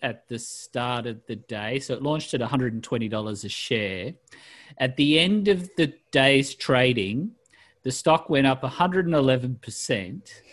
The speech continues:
and his holding was one point five five billion U S dollars at the end of the day.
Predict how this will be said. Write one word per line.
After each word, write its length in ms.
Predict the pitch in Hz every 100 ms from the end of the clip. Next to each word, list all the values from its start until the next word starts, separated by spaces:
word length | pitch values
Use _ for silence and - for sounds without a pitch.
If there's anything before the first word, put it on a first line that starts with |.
| _ _
and 200 | 127 135
his 220 | 143 135
holding 640 | - 147 151 143 147 143 135
was 400 | 127 123 120 123
one 320 | 127 143 151
point 340 | - 135 123
five 400 | - 139 131 131
five 560 | - 127 120 117 117 _
billion 680 | 135 151 135 117 107 120 120
U 200 | 117 117
S 220 | 113 -
dollars 720 | 113 110 101 95 139 - - -
at 140 | 117
the 180 | - 117
end 200 | 120 110
of 80 | 107
the 80 | 101
day. 460 | 101 104 95 92